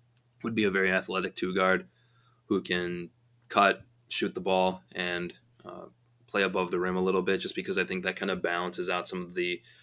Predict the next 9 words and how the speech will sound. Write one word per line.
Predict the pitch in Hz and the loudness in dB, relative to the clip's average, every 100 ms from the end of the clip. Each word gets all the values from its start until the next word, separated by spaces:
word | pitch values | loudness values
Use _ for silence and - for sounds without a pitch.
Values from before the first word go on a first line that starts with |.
| _ _ | _ _
deficiencies | 104 120 - 95 - 90 | -2 0 0 -2 -4 -4
of | 87 | -4
Cade. | - 90 98 - _ _ _ _ _ | 0 2 2 0 _ _ _ _ _
Uh, | - - - 101 | -12 -12 -10 -8
and | 98 | 2
while | 101 | 4
Killian | 104 117 107 101 | 4 6 6 6
isn't | 95 87 | 2 0
that, | 92 90 - - | 4 4 4 -10